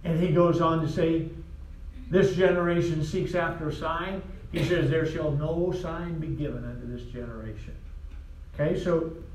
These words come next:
so get that. Then verse thirteen, he leaves them. He leaves them. Bible says he gets back into the ship. They go to the other side. And this is where the story really gets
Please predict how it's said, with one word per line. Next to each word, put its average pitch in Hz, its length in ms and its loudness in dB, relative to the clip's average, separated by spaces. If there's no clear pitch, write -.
so 190 100 0
get 175 240 0
that. - 160 -8
Then 160 260 6
verse 170 280 4
thirteen, 180 1000 0
he 208 460 8
leaves 208 680 4
them. - 320 0
He 175 140 4
leaves 185 520 4
them. - 200 0
Bible 170 320 4
says 190 380 2
he 196 160 6
gets 208 200 6
back 202 360 4
into 226 220 4
the - 80 2
ship. 170 420 -2
They 156 260 6
go 180 300 8
to 180 120 4
the 175 180 4
other 175 260 2
side. 151 720 2
And 160 240 6
this 220 220 6
is 226 160 2
where 180 340 6
the 175 100 4
story 156 760 2
really 175 520 6
gets 170 260 2